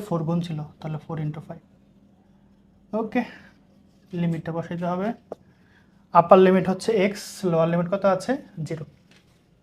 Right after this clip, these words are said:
তাহলে এখান থেকে আমাদের কাজ কি? এখান থেকে আমাদের কাজ হচ্ছে যে, যে, যে আমি যদি এক্স এর মান বসাই, তাহলে কোনো কি পরিবর্তন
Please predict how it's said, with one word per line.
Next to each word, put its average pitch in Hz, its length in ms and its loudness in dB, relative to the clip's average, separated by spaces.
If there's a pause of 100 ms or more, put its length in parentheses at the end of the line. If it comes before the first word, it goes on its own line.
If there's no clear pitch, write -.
(1300)
তাহলে 240 360 8 (300)
এখান 247 240 2
থেকে 226 200 2
আমাদের 196 280 2
কাজ 202 120 4 (120)
কি? 190 100 4 (180)
এখান 190 200 -4
থেকে 185 160 -2
আমাদের 175 260 -4
কাজ 190 200 0
হচ্ছে 185 240 -6 (220)
যে, 165 120 -2 (420)
যে, 160 100 -6 (340)
যে 160 100 -4 (3000)
আমি 190 180 4
যদি 196 200 0
এক্স - 180 -4
এর 175 120 -2
মান 170 180 0
বসাই, 156 220 -6 (100)
তাহলে 160 180 -10
কোনো 175 140 -4
কি 175 140 -6
পরিবর্তন 196 340 -2